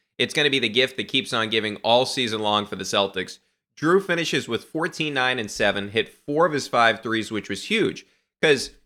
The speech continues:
earlier today, I tweeted out, and this is via Cleaning the Glass, Jrue's numbers at the glass have not been good at the rim. Twenty-five of forty-five, fifty-six point eight percent, thirty-third percentile. Last year, that was at sixty-eight point nine percent,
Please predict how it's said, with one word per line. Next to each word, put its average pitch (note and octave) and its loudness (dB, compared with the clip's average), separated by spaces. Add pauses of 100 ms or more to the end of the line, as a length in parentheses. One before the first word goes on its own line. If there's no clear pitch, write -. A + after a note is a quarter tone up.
(800)
earlier F3+ 6
today, D#3 6
I B2 4
tweeted D3 -2
out, C3 6
and A#2 -2
this B2+ -4
is A2 -8
via B2 2
Cleaning B2 -4
the G2 -4
Glass, G#2 4 (340)
Jrue's F3 2
numbers D3 0
at B2+ 2
the B2 -4
glass G#2 2
have G#2 -2
not G#2+ 2
been G#2 -4
good A#2 0
at A2 -2
the G2+ -4
rim. G2+ 0
Twenty-five C#3 0
of G2+ -6
forty-five, A2 0 (100)
fifty-six D#3 -4
point G#2+ -2
eight A2 0
percent, A#2+ -2
thirty-third A#2+ 0
percentile. A#2 0 (440)
Last D3+ 2
year, D#3 2
that C3+ 4
was B2 -2
at A2 2
sixty-eight C3+ -2
point A2+ -4
nine B2 2
percent, G#2+ -4